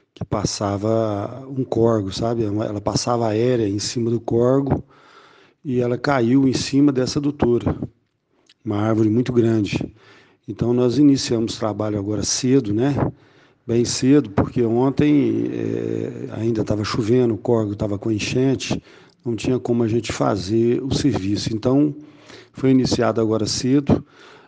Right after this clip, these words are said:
É, no momento agora, nós já começamos a abrir os registros pra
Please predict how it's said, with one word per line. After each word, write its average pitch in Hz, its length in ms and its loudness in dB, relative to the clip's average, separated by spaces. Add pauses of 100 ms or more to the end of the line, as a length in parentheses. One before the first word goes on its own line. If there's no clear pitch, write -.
(140)
É, 117 440 0
no 135 180 6
momento 120 500 2
agora, 104 440 -2
nós 107 220 -2
já 117 140 -2
começamos 131 840 2
a 110 100 0
abrir 107 420 0
os 104 140 0
registros 110 560 -2
pra 101 420 -6